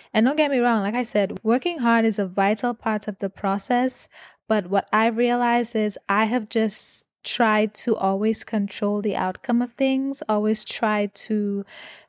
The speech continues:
do things in my own ways. And now I am at a new point in my faith in God,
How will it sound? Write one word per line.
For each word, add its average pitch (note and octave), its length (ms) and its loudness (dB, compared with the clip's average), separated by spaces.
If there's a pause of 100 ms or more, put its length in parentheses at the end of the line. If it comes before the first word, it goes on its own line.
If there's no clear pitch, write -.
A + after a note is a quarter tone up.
do B3 140 4
things B3 380 2
in G#3 200 2
my F#3 280 -2
own A3+ 260 2
ways. D4 720 0
And G#3 280 2
now A3 540 2
I G#3 420 0
am G3 480 0
at F#3 220 2
a F#3 100 -2
new F#3 240 0
point G3 520 -2
in F#3+ 200 0
my F3+ 180 -4
faith A#3 520 0
in F#3+ 260 -2
God, G#3+ 500 2